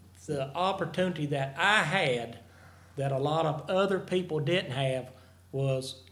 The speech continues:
when I started, we was just talking, uh, Jimmy Cox sitting here now to help my dad, crew chief for him for years. The, the thing, Charlie Roberts in Alabama, I seen him on,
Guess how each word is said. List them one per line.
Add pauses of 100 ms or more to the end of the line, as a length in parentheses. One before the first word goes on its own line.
(260)
when
I
started, (100)
we
was
just
talking, (100)
uh, (100)
Jimmy
Cox
sitting
here
now
to
help
my
dad,
crew
chief
for
him
for
years. (1300)
The, (120)
the
thing, (240)
Charlie
Roberts (300)
in
Alabama,
I
seen
him
on,